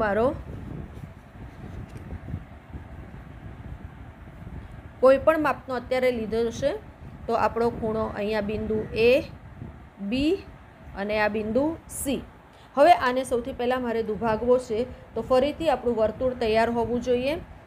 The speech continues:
આ વર્તુળની ઉપર આપણે એક કોઈ પણ માપનું આશરે બને ત્યાં સુધી દોઢ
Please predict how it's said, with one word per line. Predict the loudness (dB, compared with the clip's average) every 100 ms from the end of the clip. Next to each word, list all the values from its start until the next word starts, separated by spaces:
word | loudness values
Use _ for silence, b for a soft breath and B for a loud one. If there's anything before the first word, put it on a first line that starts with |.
| 6
આ | 8 8
વર્તુળની | 4 2 0 0 -2 -4
ઉપર | -2 0 0 -2 -10 -16 -16 -14 -8 -6
આપણે | -4 -2 0 2
એક | 2 0 -12 -20 -18 -20 -20 -16 -16 -12 -12 -12 -14 -14 -16 -2 6
કોઈ | 6 6
પણ | 0 2 -2
માપનું | -2 -6 -4
આશરે | -4 -4 -2
બને | 0 2 0 0
ત્યાં | -2 -2
સુધી | -4 0 2
દોઢ | 4 6